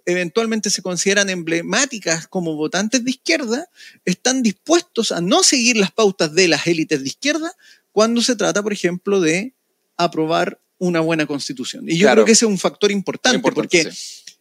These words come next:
Speaker 1: ¿qué es lo que pasa? Que las élites de izquierda hacen la presunción o asumen que una persona que vive en una comuna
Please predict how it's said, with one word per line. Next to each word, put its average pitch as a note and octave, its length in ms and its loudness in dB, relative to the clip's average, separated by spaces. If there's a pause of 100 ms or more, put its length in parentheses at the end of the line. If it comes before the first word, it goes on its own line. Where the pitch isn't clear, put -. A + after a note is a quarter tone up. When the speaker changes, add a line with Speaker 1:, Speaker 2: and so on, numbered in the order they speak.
Speaker 1:
¿qué C4 80 2
es D4+ 60 6
lo D#4 100 2
que C#4 100 0
pasa? A3+ 220 4
Que F#3 80 2
las F3+ 140 4
élites G#3+ 320 2
de G3 40 -2
izquierda A3+ 480 0
hacen G#3+ 380 2
la G#3+ 160 0
presunción G3+ 480 -2
o F3+ 80 -2
asumen A3+ 720 -2 (420)
que G3 80 -2
una A#3 160 4
persona G#3 380 0
que F3 100 2
vive A3 220 0
en A#3 80 -2
una A3+ 160 -2
comuna G3+ 520 0